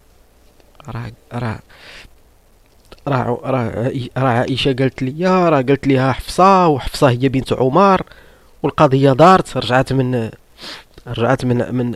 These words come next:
من القضية ولات معروفة عند أبو بكر وعمر وعائشة ومحمد تفرش. إيه، وما كان عليه إلا أن يدافع على نفسه وي-، ويضغط على الزر الأخضر، الزر الأخضر، لأن الأخضر عزيز عليهم،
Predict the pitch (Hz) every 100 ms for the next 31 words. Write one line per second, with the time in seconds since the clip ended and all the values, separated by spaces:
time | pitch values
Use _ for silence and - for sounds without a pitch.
0 | - 123 117 - - _ _ _ _ 127
1 | 120 143 127 131 131 127 131 123 104 127
2 | 123 110 123 127 123 117 131 135 120 113
3 | 127 156 180 170 131 117 120 117 139 127
4 | - 185 180 170 160 147 139 127 123 120
5 | - - 190 - - _ - _ _ -
6 | - 262 254 240 220 208 202 190 185 180
7 | 190 185 - 160 131 135 131 131 120 127
8 | 120 110 - 120 131 - _ - _ _
9 | - - 147 143 127 104 127 131 143 131
10 | 127 127 120 127 123 117 127 139 127 127
11 | 127 - 120 135 - _ _ _ _ _
12 | _ _ _ _ - 110 117 147 131 127
13 | - 127 127 123 131 123 123 123 110 135
14 | 110 123 120 120